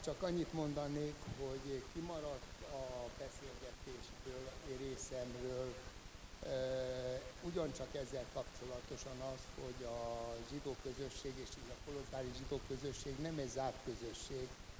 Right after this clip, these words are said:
Azon kívül, hogy az Isten tiszteletek, amik általában hetente egyszer történnek meg, nagyon kis létszámú részvétellel, az összes tevékenységünk, a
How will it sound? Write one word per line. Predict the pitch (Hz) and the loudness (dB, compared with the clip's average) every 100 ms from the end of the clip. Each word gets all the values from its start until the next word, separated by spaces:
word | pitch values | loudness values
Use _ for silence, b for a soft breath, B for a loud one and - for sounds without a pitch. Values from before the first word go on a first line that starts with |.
| - - - - - - - | -8 -8 -10 -10 -10 -8 2
Azon | 156 156 151 127 | 4 6 6 4
kívül, | 175 165 151 143 135 120 127 | 2 4 6 6 4 2 0
hogy | 127 | 2
az | 123 156 | 0 0
Isten | 151 170 127 - | 0 2 0 0
tiszteletek, | 135 - 127 127 117 - 127 123 127 | -4 -2 0 0 -2 -2 -4 -4 -4
amik | 123 123 120 - 139 | -4 -4 -4 -4 -4
általában | 123 - 127 123 117 113 | -4 -2 0 0 0 0
hetente | 135 - 117 143 | 0 0 -4 -2
egyszer | 127 120 - 127 113 - | -4 -4 -2 -2 -4 -2
történnek | 123 113 135 120 123 120 - | -2 -2 -4 -2 -4 -4 -4
meg, | 131 135 - - - - | -2 -2 -4 -8 -8 -6
nagyon | - 139 135 117 | 4 4 4 2
kis | 143 120 | -2 -2
létszámú | 143 127 - 127 120 123 | -2 -2 0 0 0 0
részvétellel, | 131 131 156 143 135 143 147 143 143 151 143 | 0 0 0 -2 0 2 2 4 2 2 0
az | 139 | 0
összes | 165 - 147 - | 0 2 2 2
tevékenységünk, | 156 151 147 113 139 127 - 135 131 139 | 2 2 0 2 0 2 0 0 0 0
a | 139 | 0